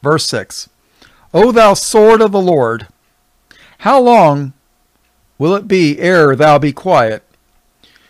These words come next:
Put up thyself into thy scabbard, rest,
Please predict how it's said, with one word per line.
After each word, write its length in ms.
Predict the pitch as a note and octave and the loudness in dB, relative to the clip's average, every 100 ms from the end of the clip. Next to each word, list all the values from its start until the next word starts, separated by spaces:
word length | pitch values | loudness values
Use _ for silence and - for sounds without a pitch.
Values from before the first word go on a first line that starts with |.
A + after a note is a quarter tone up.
| _ | _
Put 160 | - A#3+ | -4 0
up 160 | C#4 C4 | 0 0
thyself 520 | G3 - F#3 D3+ C3+ | -4 -2 0 0 -2
into 160 | D3 | -4
thy 200 | D3 D3+ | 0 0
scabbard, 720 | D#3+ - D#3+ C#3 A#2+ A#2 A2 G2+ _ _ _ | 0 -2 0 0 0 -6 -10 -20 _ _ _
rest, 560 | B2+ E3 C3 A#2+ - | -2 2 2 -2 -10